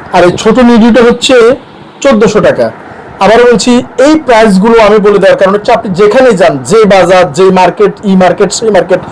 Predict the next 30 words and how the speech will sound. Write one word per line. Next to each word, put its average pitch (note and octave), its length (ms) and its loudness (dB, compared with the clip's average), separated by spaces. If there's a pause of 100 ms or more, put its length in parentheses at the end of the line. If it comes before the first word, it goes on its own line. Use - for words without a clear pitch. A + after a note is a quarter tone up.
(260)
কেউ A3 200 2
কিন্তু B3 220 0
দাম F#3+ 260 2
বলবে D#3+ 220 0
না। B2+ 260 -4
কে G#3 60 -2 (160)
কত G#3 80 -2
লাভ G3 220 0
করছে A3 220 -2
দাম G3 180 2
বলবে D#3+ 180 2
না, D3 80 0
বলবে F#3 320 0
যে, A3 100 0
"ইনবক্সে G#3 440 0
আসেন, G#3+ 220 -2
চিপে G3 300 0
আসেন, A#3 260 0 (340)
এটার G3+ 200 0
মধ্যে G#3 200 2
ঢুকেন, F#3 280 2
ওটার G3 240 0
মধ্যে G3 240 0
যান", G3+ 160 2
তারপর F3 360 0
দাম D3+ 180 0
বলবে, C3+ 200 0
সরাসরি F#3+ 400 0
বলবে D#3+ 240 0
না। G3+ 120 0